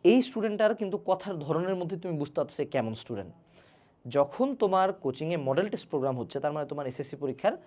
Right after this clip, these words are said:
hardly দুই মাস বা এক মাস সময় আছে। এই টাইমটাতে যদি কোনো একটা সাবজেক্টকে তোমাকে কমপ্লিটলি বলতে হয় উইক সাবজেক্ট এবং তুমি মডেল টেস্টের সাথে এটাকে সমন্বয় করতে চাচ্ছ, তার মানে এই সাবজেক্টে তোমার মোটামুটি ভালো পড়া বাকি আছে,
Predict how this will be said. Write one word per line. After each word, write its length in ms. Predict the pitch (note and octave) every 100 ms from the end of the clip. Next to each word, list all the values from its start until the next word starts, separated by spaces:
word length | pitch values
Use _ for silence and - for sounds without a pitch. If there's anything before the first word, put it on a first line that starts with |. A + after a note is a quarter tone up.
| _ _ -
hardly 360 | D3+ E3+ E3 F#3+
দুই 300 | D3 D3+ D#3
মাস 280 | D3+ D#3 C#3
বা 100 | C3+
এক 120 | B2+ C3
মাস 140 | A#2+
সময় 300 | - D3 B2+
আছে। 240 | G2+ - - _ _ - _ _ -
এই 200 | G3 B3+
টাইমটাতে 540 | A#3+ B3 A#3 A#3+ C4
যদি 180 | A3 F#3+
কোনো 240 | - F3
একটা 180 | F3+ F3 -
সাবজেক্টকে 420 | F3 D3 E3+ E3+
তোমাকে 300 | E3+ D#3 D#3+
কমপ্লিটলি 460 | E3 D3+ C#3 D#3 D#3+
বলতে 280 | C#3 C3 D3
হয় 120 | D3+
উইক 300 | C#3 A3+ -
সাবজেক্ট 500 | - D3 A2 G2 -
এবং 240 | D3+ B3 D4 - - _ _
তুমি 160 | E3+ F3
মডেল 360 | D3+ D#3 G#3+
টেস্টের 320 | G#3 A#3+ -
সাথে 320 | B3 - F3 A3
এটাকে 200 | G#3 F#3+
সমন্বয় 380 | F3+ D#3+ D#3+
করতে 240 | C#3 C3+ B2+
চাচ্ছ, 160 | -
তার 140 | D3 D3
মানে 180 | D#3 D#3+
এই 80 |
সাবজেক্টে 320 | D#3 E3 E3 E3
তোমার 200 | E3 D#3+
মোটামুটি 320 | C#3 C#3 D3
ভালো 260 | B2 C3 F3+
পড়া 240 | E3 C3+
বাকি 260 | A2+ G#2 G#2
আছে, 200 | G2 G2